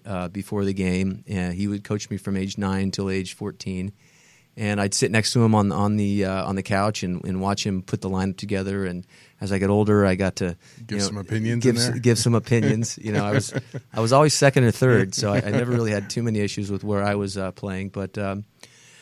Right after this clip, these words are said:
Speaker 1: so life was good. Uh, life was really good. Um, I, I,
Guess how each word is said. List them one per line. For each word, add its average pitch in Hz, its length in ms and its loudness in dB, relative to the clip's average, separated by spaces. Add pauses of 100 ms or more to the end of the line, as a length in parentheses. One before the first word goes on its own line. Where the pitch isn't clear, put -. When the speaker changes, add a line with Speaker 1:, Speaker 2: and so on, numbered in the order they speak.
(460)
Speaker 1:
so 151 200 0
life 190 220 0
was 214 140 -6
good. 139 360 -2
Uh, 117 160 0
life 127 260 0
was 113 160 -2
really 120 260 0
good. 95 360 -2
Um, 101 380 -4
I, 113 200 -10
I, 131 120 0